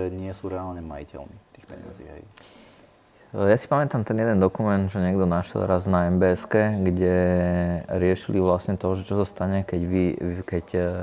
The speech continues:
Speaker 2: euro zavedie elektronické peniaze. A tam bola taká jedna strašná krásna vec, že, ktorú si ľudia neuvedomujú, že fyzické peniaze nebudú existovať a oni budú riadiť, e,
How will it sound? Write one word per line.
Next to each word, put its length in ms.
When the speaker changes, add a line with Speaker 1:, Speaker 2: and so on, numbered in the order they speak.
Speaker 2:
euro 240
zavedie 400
elektronické 640
peniaze. 560
A 60
tam 240
bola 160
taká 240
jedna 240
strašná 400
krásna 480
vec, 160
že, 160
ktorú 320
si 160
ľudia 240
neuvedomujú, 560
že 80
fyzické 400
peniaze 320
nebudú 400
existovať 560
a 400
oni 220
budú 240
riadiť, 500
e, 60